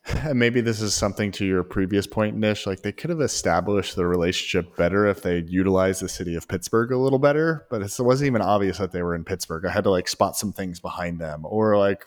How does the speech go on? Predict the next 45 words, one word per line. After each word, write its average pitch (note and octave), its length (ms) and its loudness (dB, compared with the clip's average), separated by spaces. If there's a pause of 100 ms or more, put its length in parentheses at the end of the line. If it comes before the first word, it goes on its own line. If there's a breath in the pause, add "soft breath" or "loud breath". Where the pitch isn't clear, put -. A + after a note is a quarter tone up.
(100)
whatever C3 500 2
their D3+ 180 4
previous A#2 520 0
life F#2+ 260 0
was F#2 160 -2
before G#2 460 2
this A2 240 2
trip. B2+ 400 0
Like, F#2+ 240 -4
it A2+ 180 -6
was A2 200 -6
really B2 180 2
tough - 280 -2
to G2 80 -6
place - 580 0 (640 soft breath)
where G#2 200 2
this G2+ 200 0
couple F2+ 480 0
was G2 720 2
from A2+ 500 2
and F#2+ 140 -2
what F#2+ 180 2
made G2 280 -2
them F#2+ 220 0
who G2 220 0
they F2 180 0
were. F2 600 0 (580)
Uh, E2 600 -2 (360)
I A2+ 80 -10
thought - 220 -6
they F#2+ 80 -4
were F#2+ 80 2
a F#2 80 2
little F2 240 0
light D#2+ 300 0
on, D#2 180 0
like, D2+ 400 -6 (680)
backstory G#2+ 580 2
and, E2+ 100 -2
frankly, E2+ 380 -4
like, E2 300 -4
the, E2+ 120 -4
the F2 200 -4
city G2+ 340 -2
backdrop F2 720 0